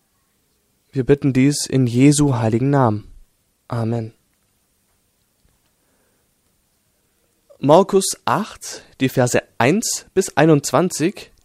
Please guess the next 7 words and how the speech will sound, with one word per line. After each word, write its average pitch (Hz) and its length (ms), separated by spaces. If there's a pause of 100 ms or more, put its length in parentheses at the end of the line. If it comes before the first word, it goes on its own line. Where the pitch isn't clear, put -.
dies 175 320
ist - 260
Gottes - 380 (260)
heiliges 151 560
und 156 220 (100)
unfehlbares 135 880
Wort. 113 320